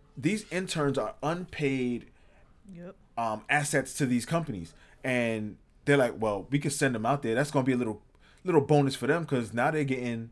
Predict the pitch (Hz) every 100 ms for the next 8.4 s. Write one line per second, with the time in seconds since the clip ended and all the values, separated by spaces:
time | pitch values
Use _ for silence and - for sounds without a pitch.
0 | - 135 143 139 127 120 101 92 151 135
1 | - 160 131 117 - - - 107 127 120
2 | 135 135 131 123 110 107 139 139 113 113
3 | - - - - 143 127 110 - 147 135
4 | 123 113 110 117 113 107 113 143 139 117
5 | 117 - - - - - - 135 92 117
6 | 175 - 135 180 139 120 110 123 165 107
7 | 139 139 113 104 - 95 73 - - -
8 | 156 185 127